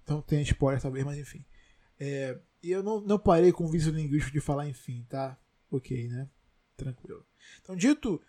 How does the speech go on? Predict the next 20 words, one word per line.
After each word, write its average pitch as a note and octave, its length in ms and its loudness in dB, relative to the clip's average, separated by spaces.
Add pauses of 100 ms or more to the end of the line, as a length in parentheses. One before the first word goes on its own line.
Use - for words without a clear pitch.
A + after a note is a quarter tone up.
(200)
é, C#3+ 180 -2
que D3+ 100 -4
eu, D#3+ 80 0
que - 220 -10
eu D3 80 -4
não E3+ 180 -2
sentia G3+ 460 0
essa, F3 280 0
esse D#3 240 -2
clamor C#3 1000 -6 (720)
de C3 280 -8
cinema D3+ 640 0
evento, C3 720 4 (640)
né, C3 200 -14
como C#3 240 -14
eu C#3 100 -10
senti C3+ 280 -12
com - 120 -8
o - 20 -2
Ultimato, C3 680 -10